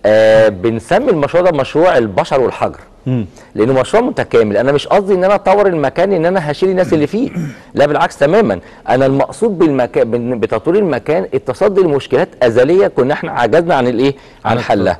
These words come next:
Speaker 2: حلها.
Speaker 1: فمثلًا تطوير العشوائيات، انا لما اجي على منطقه عشوائيه زي منطقه، آه، بطن البقره مثلًا،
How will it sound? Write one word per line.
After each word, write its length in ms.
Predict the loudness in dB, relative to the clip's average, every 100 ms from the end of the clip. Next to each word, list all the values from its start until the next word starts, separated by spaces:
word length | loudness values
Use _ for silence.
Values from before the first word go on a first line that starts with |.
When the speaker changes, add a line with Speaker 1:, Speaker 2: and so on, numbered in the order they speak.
| -6
Speaker 2:
حلها. 340 | -10 -8 -10 -8
Speaker 1:
فمثلًا 540 | -2 0 2 2 0
تطوير 320 | -2 -2 0
العشوائيات، 640 | 0 0 0 0 2 0 0
انا 140 | 0
لما 160 | 0 2
اجي 100 | 2
على 140 | 2
منطقه 280 | 0 0 2
عشوائيه 560 | 0 0 0 2 2 2
زي 160 | 2
منطقه، 460 | 0 -2 -2 -2 -2 -6 -6
آه، 840 | -2 0 -2 -6 -10 -12 -12 -14 -16 -20 -12
بطن 300 | -4 -2 -2
البقره 340 | 0 0 0 0
مثلًا، 340 | -2 -2